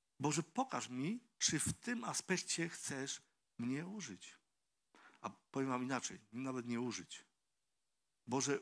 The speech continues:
uczyj mnie w tym miejscu dla Ciebie użytecznym", bo Bóg musi nas przemienić, żebyśmy byli użyteczni. Najczęściej mamy swoje pomysły i potrzebujemy od Niego przemiany. Musimy Mu oddać swoje życie, podporządkować swoje ego.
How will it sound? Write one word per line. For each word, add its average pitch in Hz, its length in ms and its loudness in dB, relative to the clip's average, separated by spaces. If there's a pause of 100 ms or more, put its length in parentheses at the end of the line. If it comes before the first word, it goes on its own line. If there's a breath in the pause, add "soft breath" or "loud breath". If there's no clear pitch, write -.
(120)
uczyj 165 500 6
mnie 117 180 6
w - 80 -6
tym 127 260 -2
miejscu 135 440 2 (160)
dla 123 140 0
Ciebie 117 420 6
użytecznym", 101 680 -2 (140)
bo 101 100 -2
Bóg 131 240 2
musi 123 280 0
nas 107 140 0
przemienić, 101 680 0 (300 loud breath)
żebyśmy 104 320 -6
byli 101 120 2
użyteczni. 92 640 -4
Najczęściej 113 680 2 (360 loud breath)
mamy 113 180 2
swoje 123 340 4
pomysły 117 380 0
i - 20 0
potrzebujemy 120 540 4
od 113 80 2
Niego 110 180 2
przemiany. 117 480 2 (340 loud breath)
Musimy 127 300 2
Mu 123 300 4
oddać 117 500 4
swoje 117 360 4
życie, 113 360 4
podporządkować 117 760 0
swoje 113 360 2
ego. 110 380 2